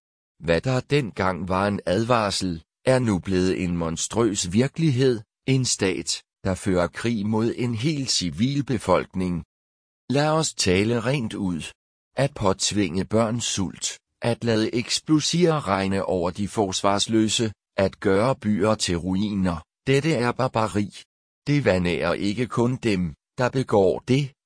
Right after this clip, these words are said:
men også dem, der retfærdiggør det eller står tavse til. Den jødiske tradition,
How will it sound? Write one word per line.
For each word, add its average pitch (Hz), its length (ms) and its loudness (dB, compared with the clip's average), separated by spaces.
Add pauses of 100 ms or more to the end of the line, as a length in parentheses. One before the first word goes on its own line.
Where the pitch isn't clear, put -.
men 131 200 2
også 135 360 0
dem, 101 380 0 (260)
der 90 180 2
retfærdiggør 98 880 0
det 87 320 -2
eller 92 200 2
står 123 320 0
tavse 101 480 -2
til. 95 380 0 (680)
Den 135 200 2
jødiske 123 560 0
tradition, 98 840 0